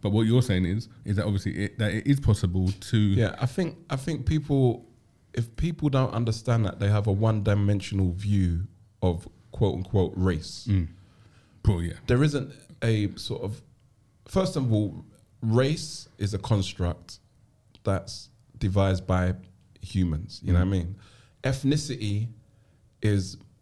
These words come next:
Speaker 2: more accurate a term, and an ethnicity is a spectrum. You can be one ethnicity, you can be another, you can be a mix.
Speaker 1: Mm.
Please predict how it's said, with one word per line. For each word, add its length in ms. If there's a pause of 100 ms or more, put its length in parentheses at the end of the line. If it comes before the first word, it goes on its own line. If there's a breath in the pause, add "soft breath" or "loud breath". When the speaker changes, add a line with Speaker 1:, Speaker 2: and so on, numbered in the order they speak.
Speaker 2:
more 380
accurate 460
a 40
term, 560 (160)
and 160
an 80
ethnicity 680
is 100
a 60
spectrum. 520 (680 soft breath)
You 160
can 220
be 400 (200)
one 220
ethnicity, 560
you 140
can 180
be 100
another, 340
you 160
can 160
be 120
a 40
mix. 460 (160)
Speaker 1:
Mm. 240